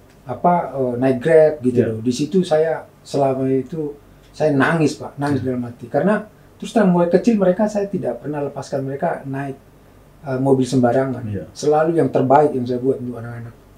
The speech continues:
Speaker 1: Di situ saya nangis. Kami antar, terus Melita nggak lolos, nggak apa-apa, kami hibur dia.
Speaker 2: Iya, iya.
Speaker 1: Nah, Melisa yang lolos. Melisa lolos,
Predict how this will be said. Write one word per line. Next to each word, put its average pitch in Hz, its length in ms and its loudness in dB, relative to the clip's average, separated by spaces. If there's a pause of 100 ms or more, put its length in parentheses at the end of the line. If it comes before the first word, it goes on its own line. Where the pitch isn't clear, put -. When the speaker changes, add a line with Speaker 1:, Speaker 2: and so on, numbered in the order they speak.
(600)
Speaker 1:
Di 127 120 -12
situ 135 180 -6
saya 123 220 -2
nangis. 117 300 -14
Kami 123 260 -2
antar, 151 800 0 (680)
terus 131 500 -2 (200)
Melita 123 440 2
nggak 123 260 -2
lolos, 143 320 2
nggak 117 200 -2
apa-apa, 123 360 -2
kami 127 240 2
hibur 131 280 2
dia. 143 460 -2
Speaker 2:
Iya, 101 220 -4 (160)
iya. - 120 -20 (240)
Speaker 1:
Nah, 113 140 -8
Melisa 131 360 2
yang 120 140 0
lolos. 113 600 -6 (160)
Melisa 139 360 0
lolos, 185 600 2